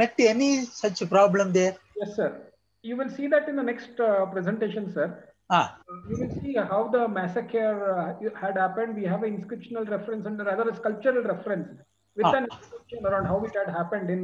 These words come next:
Speaker 2: uh, a rather central part of Karnataka or the northern part, I would say beginning of northern part. You will
Speaker 1: Ah.
Speaker 2: see that over there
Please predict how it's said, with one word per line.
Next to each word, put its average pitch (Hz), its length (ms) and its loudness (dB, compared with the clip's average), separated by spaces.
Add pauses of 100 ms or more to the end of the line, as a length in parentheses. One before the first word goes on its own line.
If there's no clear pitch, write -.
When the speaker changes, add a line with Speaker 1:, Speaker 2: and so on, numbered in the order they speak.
Speaker 2:
uh, 165 160 0 (1040)
a - 20 2 (340)
rather 202 220 4 (220)
central 233 280 4 (100)
part 220 180 4
of 220 120 -4
Karnataka 208 460 0
or 214 100 -2
the 202 120 -4
northern 196 240 0 (100)
part, 190 240 4
I - 80 2
would 185 160 -6
say 202 60 -6 (120)
beginning 214 260 0
of 185 140 -4
northern 190 340 0
part. 180 180 2 (400)
You 233 120 -6
will 240 100 -2
Speaker 1:
Ah. - 60 -14
Speaker 2:
see 262 180 -14
that 247 220 -4
over 196 120 -2 (100)
there 190 160 2